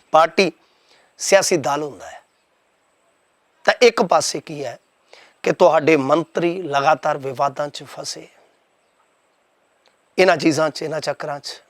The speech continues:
ਸਫਾਈਆਂ ਦੇਣੀਆਂ ਪੈ ਰਹੀਆਂ, ਬਹੁਤ ਬੈਕ ਫੁੱਟ 'ਤੇ ਹੋ ਤੁਸੀਂ। ਤਰ੍ਹਾਂ ਤਰ੍ਹਾਂ ਦੇ ਇਲਜ਼ਾਮਾਤ ਨੇਤਾਵਾਂ 'ਤੇ ਲੱਗਦੇ ਆ, ਪਰ ਇੱਥੇ ਹੁਣ ਦੇਹ ਵਪਾਰ ਵਰਗਾ ਧੰਦਾ ਵੀ ਕਿਤੇ ਨਾ ਕਿਤੇ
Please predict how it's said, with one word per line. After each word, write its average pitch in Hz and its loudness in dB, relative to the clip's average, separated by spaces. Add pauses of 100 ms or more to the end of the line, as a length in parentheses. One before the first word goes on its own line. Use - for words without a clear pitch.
(120)
ਸਫਾਈਆਂ 156 -4
ਦੇਣੀਆਂ 151 -16
ਪੈ 131 -20
ਰਹੀਆਂ, 151 -20 (300)
ਬਹੁਤ 143 -2 (320)
ਬੈਕ 147 0
ਫੁੱਟ - -18
'ਤੇ 123 -20
ਹੋ 107 -20
ਤੁਸੀਂ। - -20 (260)
ਤਰ੍ਹਾਂ 285 2 (120)
ਤਰ੍ਹਾਂ 170 6
ਦੇ 151 0 (380)
ਇਲਜ਼ਾਮਾਤ 143 -2
ਨੇਤਾਵਾਂ 123 -12
'ਤੇ 123 -18
ਲੱਗਦੇ 110 -20
ਆ, - -20 (260)
ਪਰ 143 -2 (100)
ਇੱਥੇ 156 -6
ਹੁਣ 135 -10 (560)
ਦੇਹ 262 6
ਵਪਾਰ 143 0
ਵਰਗਾ 123 -14 (360)
ਧੰਦਾ 160 2 (140)
ਵੀ 214 0
ਕਿਤੇ 143 -8
ਨਾ 127 -10
ਕਿਤੇ 120 -16